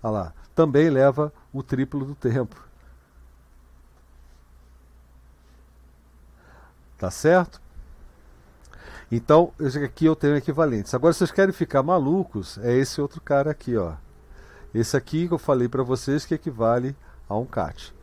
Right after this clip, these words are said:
tá certo? Aliás, eu poderia fazer isso aqui, ó, pipe grep, <laughs> sei lá, blau.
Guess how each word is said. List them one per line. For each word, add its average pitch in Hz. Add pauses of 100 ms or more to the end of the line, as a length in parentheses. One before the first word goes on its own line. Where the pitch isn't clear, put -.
tá 87
certo? 160 (1120)
Aliás, 135
eu 165
poderia 180
fazer 202
isso 202
aqui, -
ó, 139
pipe 131
grep, 117 (440)
<laughs> -
sei 117
lá, 110
blau. 104